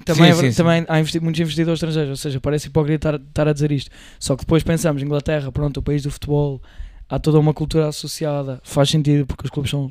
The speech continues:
Speaker 1: históricos, mas lá está, a história também se faz com dinheiro e nós pensamos, pronto, estes clubes históricos, estes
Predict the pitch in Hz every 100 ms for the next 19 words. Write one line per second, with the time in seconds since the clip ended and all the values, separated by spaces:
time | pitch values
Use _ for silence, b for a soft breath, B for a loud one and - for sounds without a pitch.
0 | - - - 151 147 135 - - _ -
1 | - - - _ - _ _ 151 147 143
2 | 135 139 147 147 175 - 147 143 151 151
3 | 151 147 151 160 156 143 135 127 143 139
4 | 131 151 147 131 - 143 127 - 147 143
5 | 135 - 131 -